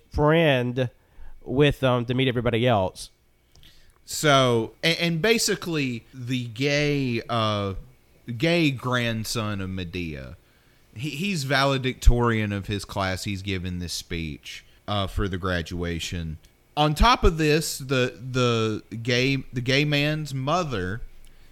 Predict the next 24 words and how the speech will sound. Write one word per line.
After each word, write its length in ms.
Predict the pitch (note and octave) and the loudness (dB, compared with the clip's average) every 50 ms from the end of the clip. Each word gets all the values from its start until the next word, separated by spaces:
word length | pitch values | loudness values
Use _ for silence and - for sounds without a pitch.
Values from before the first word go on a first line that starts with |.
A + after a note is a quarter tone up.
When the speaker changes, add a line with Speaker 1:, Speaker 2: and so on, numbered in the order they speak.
| - - - - - - _ - - | -20 -20 -20 -20 -20 -20 _ -12 -6
Speaker 2:
has 280 | A#2 C3+ B2+ A#2 A2 | -4 -4 -4 -4 -4
recently 640 | B2 D3 E3+ G3+ F3+ - G#3 G3+ - D3 E3 D#3+ D3+ | -2 -2 0 0 0 -2 -2 -4 -4 -4 -4 -4 -2
just 240 | D3+ C#3 C3+ A#2+ - | -2 -2 -4 -4 -2
got 220 | C3 B2 A#2+ A#2 | -2 0 0 0
out 240 | A2+ A2 A2 A2 G#2+ | 0 0 -2 -2 -4
of 140 | G2+ F#2 G2+ | -4 -6 -6
a 80 | G2 | -8
very 440 | F#2 F#2+ G#2+ A2 B2+ D3 D3+ D3+ D3 | -8 -4 -2 0 2 2 2 2 0
nasty 600 | C#3 B2+ A#2+ A#2 A2+ A2+ - - - A2 G2+ F#2+ | 0 0 -2 -2 -2 -2 -4 -6 -8 -6 -6 -6
divorce, 840 | E2+ F#2+ E2 - F#2 E2+ C#2 G#1+ G#1+ G#1 G1+ - - - - - - _ _ _ _ _ _ _ - | -8 -10 -12 -10 -12 -12 -12 -12 -14 -14 -16 -16 -14 -14 -16 -16 -18 _ _ _ _ _ _ _ -12
and, 800 | G#2+ A2 G#2+ G#2 G2+ F#2+ F#2 F2+ F2 E2+ D#2+ D#2 - - - - _ _ _ _ _ _ _ - A2+ A#2 A#2 A2 - | -10 -8 -8 -8 -8 -10 -10 -12 -14 -16 -16 -16 -16 -18 -18 -20 _ _ _ _ _ _ _ -20 -20 -20 -18 -8 -4
but 320 | D3+ D3 C3 B2+ - C3 | -2 -2 -2 -2 -6 -10
she, 160 | B2+ - - | -14 -14 -12
you 320 | C3+ D#3+ D#3 - D#3+ D#3+ D#3+ | -10 -10 -10 -8 -6 -6 -4
know, 120 | D3 C#3 | -4 -4
she's 360 | C3+ - - B3+ B3+ A#3 - | -4 -4 -4 -6 -6 -6 -8
kinda 300 | - - B3+ B3+ A#3+ G#3 F#3 | -8 -4 -4 -4 -4 -4 -4
acting 500 | D3 D#3+ E3 D#3+ D#3 - D#3+ C#3+ B2 G#2+ G2 | -2 -2 -4 -4 -8 -10 -10 -8 -8 -10 -10
cool 420 | - - A2+ A2+ B2 C3+ C3 C#3 | -8 -8 -6 -6 -6 -8 -10 -10
about 400 | C#3 C3+ C#3+ C#3 C#3+ C#3+ C#3+ C3+ | -8 -8 -6 -6 -4 -6 -6 -6
it. 240 | C3+ C3 B2+ - - | -8 -10 -10 -12 -12
Like, 300 | A2+ G#2+ G#2 G2+ - - | -10 -10 -10 -10 -10 -12
you 80 | A#2 | -12
know, 240 | G#2+ G#2 G2 G2 F#2 | -10 -10 -10 -10 -12